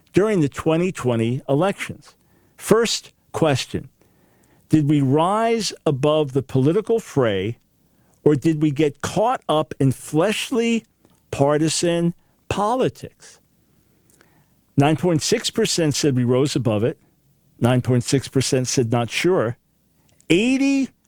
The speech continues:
point eight percent said we got caught up in it.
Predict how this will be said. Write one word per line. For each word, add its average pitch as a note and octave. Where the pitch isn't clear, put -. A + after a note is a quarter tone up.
point F3
eight A3
percent G#3
said F#3
we D3+
got C#3
caught C3
up G#2+
in F#2
it. F2